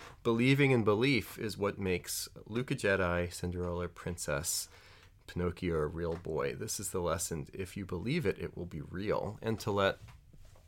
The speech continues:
Zadie Smith talk to Dallas Willard, which I'm, you know, ninety-nine point nine percent sure that conversation <laughs> never happened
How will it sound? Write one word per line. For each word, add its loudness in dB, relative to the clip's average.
Zadie 0
Smith -2
talk 0
to 2
Dallas 2
Willard, 0
which -6
I'm, -6
you -8
know, -8
ninety-nine 0
point -4
nine -2
percent -4
sure -4
that -6
conversation -4
<laughs> -
never 4
happened 2